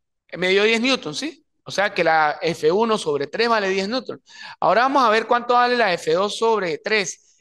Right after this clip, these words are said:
Igualmente aplicamos la fórmula que es constante por Q dos por Q tres entre la distancia dos coma tres al cuadrado, ¿verdad? Fíjate que la constante es nueve por diez a la nueve, ¿verdad? ¿Cuánto vale Q dos? Cuatro por diez a la menos seis.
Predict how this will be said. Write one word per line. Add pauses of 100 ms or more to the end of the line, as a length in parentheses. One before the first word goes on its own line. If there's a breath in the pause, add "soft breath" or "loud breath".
(120)
Igualmente
aplicamos
la
fórmula
que
es
constante
por
Q
dos
por
Q
tres (300 loud breath)
entre
la
distancia
dos
coma
tres
al
cuadrado, (580 soft breath)
¿verdad? (500 loud breath)
Fíjate
que
la
constante
es
nueve
por
diez
a
la
nueve, (340)
¿verdad? (320)
¿Cuánto
vale
Q
dos?
Cuatro
por
diez
a
la
menos
seis.